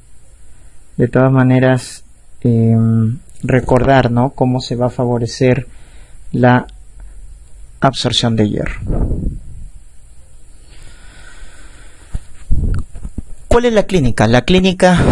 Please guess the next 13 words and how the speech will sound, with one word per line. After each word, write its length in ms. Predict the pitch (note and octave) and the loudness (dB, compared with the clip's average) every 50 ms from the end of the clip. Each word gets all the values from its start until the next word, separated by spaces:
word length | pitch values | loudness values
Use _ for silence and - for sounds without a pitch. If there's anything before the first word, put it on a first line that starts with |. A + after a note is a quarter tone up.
| - - - - - - - - - - - - - - | 4 4 2 2 2 2 4 4 4 4 4 4 2 2
de 200 | E3+ C3+ C3+ A#2+ | 4 4 4 4
la 380 | B2 B2+ B2 B2 B2 B2+ - - | 4 4 4 4 4 2 2 2
anemia 640 | C3+ C3+ C#3 E3 G3+ A3+ B3 A#3+ A3 E3 C3 A#2+ | 2 2 4 4 4 4 4 4 2 2 2 2
en 120 | A#2 A#2 G#2+ | 2 0 0
general, 680 | - - B2+ B2 B2 B2 C3+ D3+ D#3+ D#3 C#3+ C#3 C3 | 0 2 2 4 4 4 4 4 4 2 2 2 2
la 120 | B2+ A#2+ | 2 0
clínica, 460 | - - - D#3 D3+ D3 B2+ - C3 A#2 | 2 2 2 4 4 2 2 2 2 2
recuerden, 640 | A#2+ A#2+ - - C#3 C3+ C3 C3 C3+ C3 - - - | 2 0 2 4 4 4 4 4 2 2 0 0 2
es 180 | - C#3+ C3 D3+ | 2 4 4 4
muy 160 | F#3 F#3 D#3+ | 2 2 2
variable, 580 | C3+ B2+ B2 B2+ B2+ B2 A#2+ A2+ A2 G#2 G#2 G#2 | 2 2 2 2 4 4 4 4 2 0 -2 -2
¿no? 360 | A2+ B2+ C#3+ E3 - D4 C#4+ - | -2 -2 -2 -2 -4 -6 -4 0
Eh, 520 | C3 B2+ B2 A#2+ A#2+ A#2 A#2+ A#2 A#2 | 2 4 4 6 6 6 4 4 2